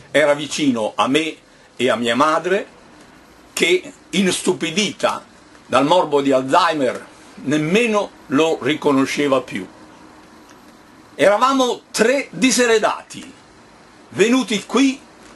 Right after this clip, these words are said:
proprio come l'immagine di un nuovo Dio trinitario costruito non sul successo, ma sull'insuccesso di me, architetto costretto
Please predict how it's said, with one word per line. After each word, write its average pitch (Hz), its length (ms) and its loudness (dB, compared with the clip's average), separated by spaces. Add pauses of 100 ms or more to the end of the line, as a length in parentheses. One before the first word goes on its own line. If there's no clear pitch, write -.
(160)
proprio 233 600 0 (300)
come 208 420 2
l'immagine 220 1000 0 (440)
di 190 220 -2
un 208 460 2
nuovo 170 720 2 (220)
Dio 165 580 0
trinitario 202 1080 0 (680)
costruito 196 800 0 (180)
non 233 400 2 (140)
sul - 240 0
successo, - 800 -4 (340)
ma 214 180 0
sull'insuccesso 247 1200 -2 (260)
di 135 240 -2
me, 175 400 0
architetto - 880 -4 (280)
costretto 139 840 -2